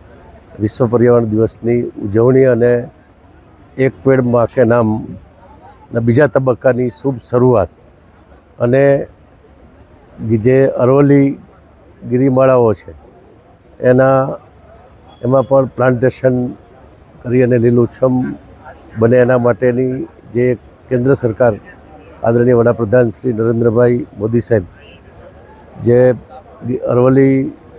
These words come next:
વિસ્તાર છે એ બધા ચાર રાજ્યો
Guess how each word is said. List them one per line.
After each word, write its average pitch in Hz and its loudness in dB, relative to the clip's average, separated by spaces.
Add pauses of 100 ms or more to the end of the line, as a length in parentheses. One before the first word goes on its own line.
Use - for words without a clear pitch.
(800)
વિસ્તાર 131 0
છે 98 -10 (880)
એ 127 -2
બધા 127 2 (320)
ચાર 127 0
રાજ્યો 120 2